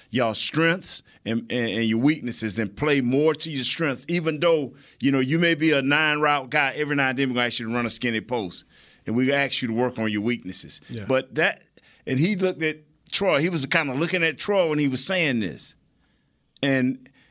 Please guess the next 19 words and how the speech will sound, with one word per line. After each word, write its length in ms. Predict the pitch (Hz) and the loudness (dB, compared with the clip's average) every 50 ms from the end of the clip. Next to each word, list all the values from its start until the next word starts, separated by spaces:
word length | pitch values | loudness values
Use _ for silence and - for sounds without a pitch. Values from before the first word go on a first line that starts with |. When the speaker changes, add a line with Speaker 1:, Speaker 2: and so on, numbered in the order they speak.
| _ _ - | _ _ 0
Speaker 1:
and 120 | 139 143 | 2 2
if 140 | 147 123 120 | 2 2 0
you 260 | 156 202 240 233 226 | 2 2 4 4 4
are 80 | 214 180 | 4 2
not 400 | 151 165 180 170 151 127 127 107 | 0 0 2 2 0 -2 -4 -4
gearing 360 | 110 151 196 220 208 196 175 | 0 2 2 4 4 4 4
that 220 | 170 160 147 - - | 2 0 0 0 0
thing 260 | 156 156 151 147 143 | 0 2 2 4 4
like 220 | 139 139 135 127 | 2 2 0 -2
that 200 | 127 143 143 123 | -2 -4 -2 -2
right 220 | 127 139 135 131 120 | -2 -2 -2 0 2
there, 280 | 147 147 143 127 - - - - | 2 2 2 2 0 -4 -10 -6
and 200 | - 151 147 139 | -2 -2 0 2
then 420 | 151 214 233 226 208 190 175 147 - - - _ - | 2 2 4 4 2 0 -2 -4 -10 -16 -20 _ -2
your 200 | 143 156 165 160 | 0 2 2 0
quarterback 920 | 165 - - 202 233 233 226 208 185 143 160 156 147 139 123 - - _ _ _ _ _ - | 0 -2 2 2 4 4 4 2 2 2 2 2 2 2 -2 -6 -12 _ _ _ _ _ -6
has 380 | - 156 170 160 151 147 - - | -2 0 2 2 2 0 0 0
to 120 | 147 139 | 0 2
be 380 | 127 131 143 135 127 117 - | 4 4 4 4 4 2 -2